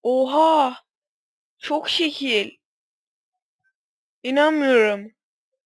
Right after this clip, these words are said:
Oha, harbi çok şekil. Dur, şu kaya. Harbi şu kaya. Aha, şurası dümdüz. Ana, ben buraya evimi yaparım.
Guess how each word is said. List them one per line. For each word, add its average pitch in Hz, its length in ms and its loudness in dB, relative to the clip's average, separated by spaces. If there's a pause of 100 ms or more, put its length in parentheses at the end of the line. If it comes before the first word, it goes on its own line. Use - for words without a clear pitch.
(540)
Oha, 277 420 0
harbi 294 260 2
çok 254 220 -8
şekil. 220 360 -10
Dur, 247 140 -8
şu 269 440 -12
kaya. 240 540 0 (1000)
Harbi 302 280 0
şu 285 200 -4
kaya. 269 540 -2 (3000)
Aha, 339 180 -2
şurası 392 360 -4
dümdüz. 349 440 -6 (520)
Ana, 285 240 -4
ben 269 180 -6
buraya 277 260 -4
evimi 262 140 -6
yaparım. 247 360 -8